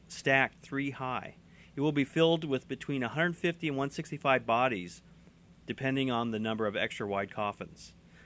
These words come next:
Plus separate coffins for body parts, and it's all covered in thirty-six inches of dirt.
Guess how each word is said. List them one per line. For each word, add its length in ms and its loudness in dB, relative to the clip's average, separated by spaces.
Plus 200 4
separate 320 4
coffins 380 0
for 100 -2
body 380 4
parts, 640 0
and 280 -4
it's 160 -4
all 160 0
covered 280 -2
in 120 -4
thirty-six 640 -4
inches 320 -6
of 120 -8
dirt. 280 0